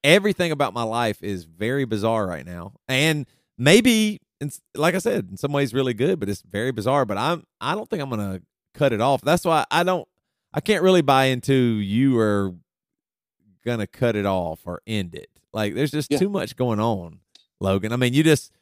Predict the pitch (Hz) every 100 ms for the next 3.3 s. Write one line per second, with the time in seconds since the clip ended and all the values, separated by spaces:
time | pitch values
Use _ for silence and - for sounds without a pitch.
0 | _ - 151 151 185 180 - 165 147 131
1 | 120 - 147 143 135 127 120 110 104 135
2 | 135 127 120 113 110 110 101 87 143 135
3 | 123 104 98